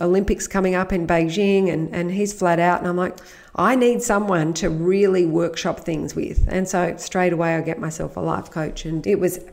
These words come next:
fantastic. I, I loved it. I probably worked harder than I've ever worked and built a bigger business than I ever thought possible.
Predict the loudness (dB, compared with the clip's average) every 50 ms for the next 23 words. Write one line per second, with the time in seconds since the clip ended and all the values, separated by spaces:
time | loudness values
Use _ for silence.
0 | -16 _ -4 -2 0 0 -2 -2 -4 -6 -6 -6 -6 -8 -8 -8 -6 -4 -2 0
1 | 0 0 0 -4 -4 -4 -4 -2 -2 -2 -2 -4 -4 -4 -6 -8 -6 -6 -8 -8
2 | -8 -4 -2 0 2 2 2 2 4 4 4 4 2 0 -2 -8 -16 -20 -12 -4
3 | 0 0 0 0 0 -2 0 2 2 2 2 0 0 0 -2 -2 -2 -2 -2 -2
4 | 0 0 -2 -2 -2 -2 0 2 0 0 0 -4 -6 -4 -2 -2 0 0 -2 -4
5 | -4 -2 0 0 0 0 0 -2 -2 0 2 2 2 2 2 2 0 2 -2 -4
6 | -2 -2 -2 -2 -2 -2 -4 -6 -6 -6 -6 -6 -6 -6 -8 -10 -10 -10 -10 -12
7 | -12 -12 -12 -12 -12 -16